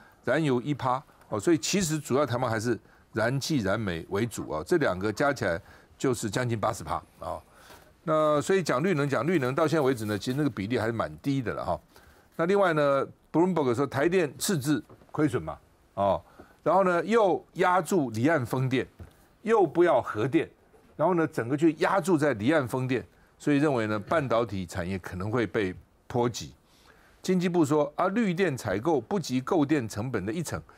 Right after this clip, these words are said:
就是因为，因为你现在绿电才十趴嘛，你将来绿电，你将来二十趴，甚至将来可能要更多啊，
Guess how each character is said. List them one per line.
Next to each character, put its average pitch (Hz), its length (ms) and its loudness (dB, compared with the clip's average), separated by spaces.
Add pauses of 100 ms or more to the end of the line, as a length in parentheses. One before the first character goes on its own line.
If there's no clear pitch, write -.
(220)
就 180 100 0
是 202 60 0
因 220 80 -4
为， 185 160 -2 (260)
因 226 60 -8
为 247 60 -4
你 170 140 0
现 247 160 -2
在 - 20 -2
绿 233 160 -2
电 214 160 0
才 165 160 2
十 156 300 0
趴 170 240 2
嘛， 107 200 0 (420)
你 156 140 -2
将 233 160 0
来 233 100 2
绿 233 180 0
电， 202 160 2
你 143 100 0
将 202 140 2
来 208 80 4
二 202 240 4
十 - 120 -6
趴， 151 320 2
甚 214 200 -2
至 180 60 -2
将 208 140 4
来 202 80 2
可 139 120 -2
能 139 80 2
要 175 80 4
更 180 300 0
多 131 260 4
啊， 123 80 -2